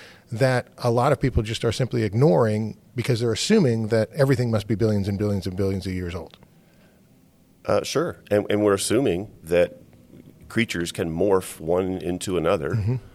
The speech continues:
Speaker 2: uh, in, with infinite plasticity, and you can go from, you know, hydrogen to human, uh, uh, you know, over billions of years.
Speaker 1: Yeah.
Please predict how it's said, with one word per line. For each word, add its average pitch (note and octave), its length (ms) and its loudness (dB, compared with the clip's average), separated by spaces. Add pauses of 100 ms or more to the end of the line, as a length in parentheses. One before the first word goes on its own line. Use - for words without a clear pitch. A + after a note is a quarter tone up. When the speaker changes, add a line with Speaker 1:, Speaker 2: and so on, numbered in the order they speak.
(460)
Speaker 2:
uh, D#2 280 0
in, G#2+ 160 -2 (180)
with G2 300 -2
infinite B2 420 2
plasticity, G#2 800 0
and F#2+ 120 -2
you G2 80 -2
can G2 160 -2
go E2+ 180 2
from, E2 440 2
you E2 100 -6
know, D2 220 -8 (460)
hydrogen F#2 520 -2
to G2+ 100 -6
human, A2 420 -2 (480)
uh, - 300 -10
uh, - 120 -2
you F2+ 200 -6
know, E2+ 160 2
over F2+ 220 -2
billions F2+ 340 0
of B2+ 100 -2
years. G3 240 0
Speaker 1:
Yeah. A2+ 160 2